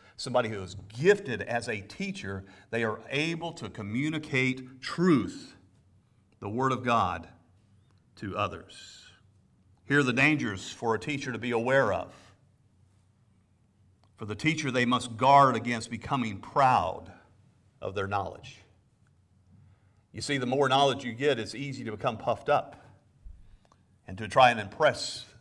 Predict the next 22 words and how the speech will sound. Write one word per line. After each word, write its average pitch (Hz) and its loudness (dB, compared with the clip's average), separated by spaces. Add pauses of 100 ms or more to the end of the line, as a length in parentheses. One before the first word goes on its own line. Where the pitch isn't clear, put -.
somebody 101 -2
with 95 -10
the 101 -10
amount 110 0 (220)
of 92 -8
knowledge 101 0
that 92 -14
you 98 -12
have. 113 -8 (1400)
We 101 -6
have 123 4
to 117 -8
guard 120 4
against 123 -2
that. 87 -10 (1800)
It 127 4
is 120 0 (200)
something 147 2
to 127 -2
guard 135 6
against 135 0
that 117 -2